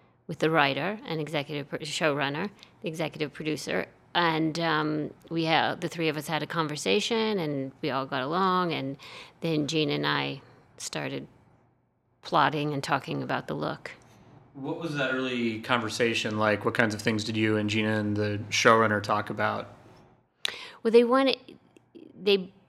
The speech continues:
Speaker 1: he really wanted it to be very, uh, grounded in reality.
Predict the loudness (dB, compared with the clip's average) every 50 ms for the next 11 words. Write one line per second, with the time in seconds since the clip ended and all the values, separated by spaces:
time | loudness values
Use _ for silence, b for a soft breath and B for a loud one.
0 | _ -14 -12 -6 -4 -2 -2 0 2 4 6 6 6 6 4 4 2 2 2 2
1 | 0 -2 -4 -6 -6 -4 -2 -2 -2 0 0 0 2 2 2 2 0 0 -2 -2
2 | -4 -4 -4 -8 -16 _ -12 -12 -10 -6 -2 2 4 6 6 6 4 2 0 0
3 | 0 0 2 2 0 0 -2 -2 -2 -2 -2 -2 -2 -2 -2 -2 -2 -2 -4 -4
4 | -4 -4 -4 -4 -4 -6 -6 -8